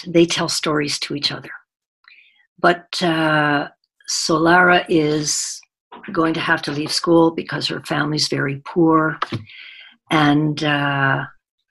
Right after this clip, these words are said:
so there's fairy magic that comes to the rescue because in the tree, flittering in the branches, there's Trila, the forest fairy. And she comes up with a plan to help. To, it's a really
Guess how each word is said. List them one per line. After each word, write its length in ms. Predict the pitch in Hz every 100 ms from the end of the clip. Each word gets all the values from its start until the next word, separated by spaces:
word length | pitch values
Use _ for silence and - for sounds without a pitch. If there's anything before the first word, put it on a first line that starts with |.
| _
so 200 | - 170
there's 260 | 160 139 -
fairy 320 | - 175 165
magic 480 | 147 147 156 156 -
that 120 | 139
comes 260 | - 143 139
to 120 | -
the 100 | 135
rescue 560 | 131 135 135 - 175 226 -
because 440 | 143 147 135 135
in 180 | 185 175
the 80 | 170
tree, 540 | 160 - 170 151 147 _ - _ - - - - -
flittering 420 | - 165 160 151
in 80 | 143
the 80 | 139
branches, 640 | 139 151 165 - 139 135
there's 220 | 139 135
Trila, 480 | - - 233 254 135
the 120 | 139
forest 460 | 139 156 147 143 -
fairy. 440 | 165 160 156 - - _ _ _ _ _ _ -
And 140 | 160
she 120 | 190
comes 320 | - 185 170
up 200 | 170 165
with 100 | -
a 60 | 123
plan 580 | - - 156 143 - - _ _ - - - - - _ -
to 120 | 147
help. 420 | 127 165 170 - - - _ _ _ _ -
To, 100 | 160 - - -
it's 200 | 131 -
a 60 | 135
really 440 | 139 165 175 160